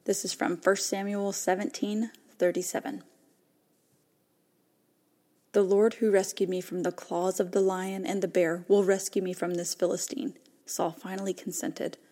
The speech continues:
"All right, go ahead," he said, "and may the Lord be with you." Pray through your lions, bears,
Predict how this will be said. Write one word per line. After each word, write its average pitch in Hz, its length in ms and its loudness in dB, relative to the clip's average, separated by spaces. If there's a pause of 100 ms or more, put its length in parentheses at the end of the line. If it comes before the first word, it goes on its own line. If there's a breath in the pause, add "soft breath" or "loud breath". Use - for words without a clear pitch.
(240 soft breath)
"All 185 140 -4
right, 208 260 2
go 190 160 4
ahead," 208 400 2
he - 120 -6
said, 170 380 -4
"and 247 80 -2
may 190 80 -2
the 185 140 -2
Lord 185 280 0
be 180 140 0
with 175 240 -6
you." 190 220 -4 (2250)
Pray 214 240 4
through 220 160 4
your 190 200 4
lions, 180 540 -2
bears, 170 560 0